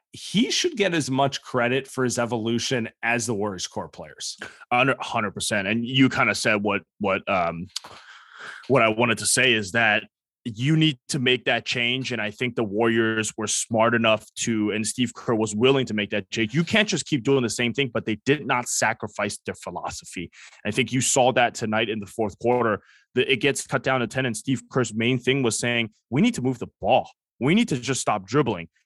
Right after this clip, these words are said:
Speaker 2: And now you tweeted earlier this morning about how the Warriors are running essentially twenty, thirty percent more pick and roll in this series 'cause they're matchup hunting Luka Doncic. But when it comes down to it,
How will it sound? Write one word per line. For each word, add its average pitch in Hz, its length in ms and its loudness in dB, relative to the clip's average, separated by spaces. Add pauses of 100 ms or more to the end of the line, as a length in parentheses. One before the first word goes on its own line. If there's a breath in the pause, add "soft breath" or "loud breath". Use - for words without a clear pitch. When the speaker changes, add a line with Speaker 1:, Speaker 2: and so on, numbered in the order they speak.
(160)
Speaker 2:
And 147 200 2
now 151 140 4
you 151 180 4
tweeted 202 440 0
earlier 175 320 4
this 151 200 -6
morning 147 260 0
about 120 280 0
how 127 140 -2
the 127 100 -2
Warriors 127 380 -2
are 113 40 -4
running 120 340 -2
essentially 120 420 -6
twenty, 131 240 -2
thirty 123 240 -2
percent - 420 -8
more 107 140 -2
pick - 180 -8
and 101 100 -6
roll 113 360 2 (320 soft breath)
in 135 80 0
this 131 160 -2
series 139 280 2
'cause 113 200 -8
they're 113 160 -2
matchup 107 440 -4
hunting 120 380 -6
Luka 117 220 -6
Doncic. 117 440 -4 (240 loud breath)
But 127 100 -4
when 123 280 0
it 180 100 0
comes 160 280 -4
down 143 240 0
to 120 180 -2
it, 110 160 -6